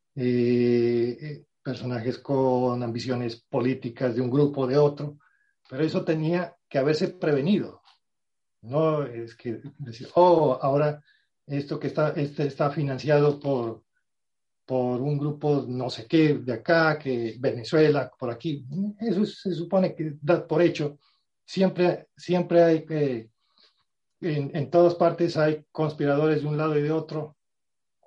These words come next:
y los ven-, y los gobiernos están ahí precisamente para manejar esas situaciones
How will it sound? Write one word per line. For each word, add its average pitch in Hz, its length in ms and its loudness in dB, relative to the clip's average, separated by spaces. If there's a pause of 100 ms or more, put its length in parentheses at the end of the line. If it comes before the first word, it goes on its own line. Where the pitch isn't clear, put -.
(480)
y 185 80 -2
los 160 180 2
ven-, 147 240 0
y 160 80 -4
los 135 520 -6
gobiernos 165 720 0
están 156 280 2
ahí 165 200 4
precisamente 165 840 -2 (1040)
para 170 200 6
manejar 147 340 2
esas 123 180 -2
situaciones - 800 -6